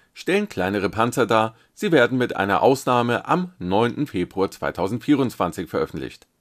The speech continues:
Kobi gibt eine U V P von neun Euro neunundneunzig an.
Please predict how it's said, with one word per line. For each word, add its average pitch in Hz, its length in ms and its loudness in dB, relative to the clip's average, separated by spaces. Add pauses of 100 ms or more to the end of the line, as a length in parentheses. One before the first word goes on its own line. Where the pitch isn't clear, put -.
(440)
Kobi 107 400 0
gibt 175 260 -6
eine 156 300 4
U 208 140 0
V 165 180 2
P 113 180 2
von 113 300 0
neun 147 240 2
Euro 90 260 -2
neunundneunzig 101 720 0
an. 87 220 0